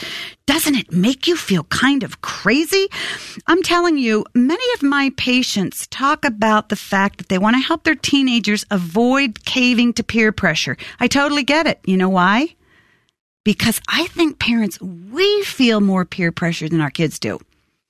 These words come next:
We feel the need to parent our children the way our friends are parenting their children. Again, it's a crazy train thing. Why? Because if our friends have their kids in two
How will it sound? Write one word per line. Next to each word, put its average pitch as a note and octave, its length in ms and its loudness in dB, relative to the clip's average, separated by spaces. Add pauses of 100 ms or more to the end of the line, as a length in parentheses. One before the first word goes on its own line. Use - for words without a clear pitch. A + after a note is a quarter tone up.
(400)
We E4+ 580 2
feel A3+ 800 0 (340)
the E4 120 2
need G#3+ 520 2 (220)
to C4 140 2
parent D#4+ 420 2 (140)
our G#3+ 240 2
children G3 1000 -4 (240)
the C4 140 2
way C4+ 260 2 (100)
our D4+ 240 2
friends A#4 600 -2
are - 160 0
parenting G#3 600 2
their F#4 320 2
children. D#3 640 -2 (460)
Again, G#3+ 220 2
it's B3 160 0
a - 40 -4
crazy D#4+ 340 2
train F3 300 2
thing. D3 360 -2
Why? F4+ 400 2 (400)
Because C4+ 500 2
if A#3+ 280 0 (160)
our G#4+ 400 2
friends A3 720 2
have G#3 460 0
their G#4 360 2
kids F#3+ 520 0
in A3+ 180 4
two F#4 480 0